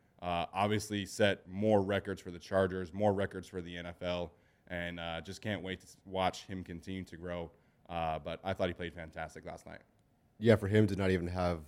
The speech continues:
Speaker 2: like, one of his best games and still come away with almost four hundred total yards and three touchdowns and only one interception in this game.
Speaker 1: Yeah.
Speaker 2: And that's not one of his best games. Not bad. I mean, the guy finished with the seventh most, uh,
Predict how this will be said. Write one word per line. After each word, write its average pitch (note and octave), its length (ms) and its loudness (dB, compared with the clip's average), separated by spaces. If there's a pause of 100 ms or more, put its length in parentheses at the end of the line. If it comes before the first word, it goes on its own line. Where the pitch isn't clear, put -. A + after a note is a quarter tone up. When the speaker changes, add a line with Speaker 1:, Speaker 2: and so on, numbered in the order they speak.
(140)
Speaker 2:
like, E2 180 -8
one F2 160 -2
of E2 80 -6
his D#2+ 140 -8
best E2+ 320 -2
games E2+ 240 -2
and D2 80 -14
still - 140 -10
come E2 180 -12
away E2 140 -4
with D2 260 -8
almost E2+ 240 -8
four E2 240 -2
hundred E2 260 -6
total E2 260 -8
yards D#2 380 -6
and D#2 80 -16
three E2+ 180 -8
touchdowns D#2+ 480 -8
and D#2 80 -10
only D#2+ 140 -6
one D#2+ 160 -6
interception D#2 480 -10
in D2 80 -12
this D2+ 160 -14
game. D2+ 320 -8 (220)
Speaker 1:
Yeah. D#2+ 160 -12
Speaker 2:
And D#2 100 -10
that's F2+ 220 0
not F#2+ 140 2
one G2 100 2
of F#2+ 80 2
his F#2 140 -4
best F#2 260 -2
games. F#2+ 420 -2 (460)
Not F2 240 -2
bad. D#2 200 -2
I - 20 -6
mean, E2 120 -6
the E2+ 80 -6
guy F#2+ 160 2
finished F#2 360 -2
with D#2+ 100 -12
the D#2+ 60 -14
seventh F#2+ 640 -4
most, F2 500 -2 (180)
uh, D2+ 180 -4